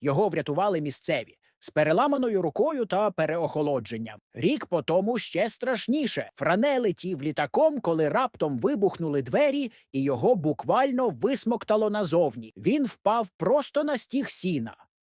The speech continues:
Автобус падає у річку. Фране знову випливає.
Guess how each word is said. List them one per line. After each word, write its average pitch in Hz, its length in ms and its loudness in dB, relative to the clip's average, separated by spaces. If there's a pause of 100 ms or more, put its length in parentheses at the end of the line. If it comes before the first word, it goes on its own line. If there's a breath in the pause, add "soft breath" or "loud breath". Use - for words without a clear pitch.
(140)
Автобус 247 720 2
падає 180 440 0
у 170 180 2
річку. - 500 -8 (380)
Фране 302 640 2
знову 233 520 0
випливає. 165 720 -2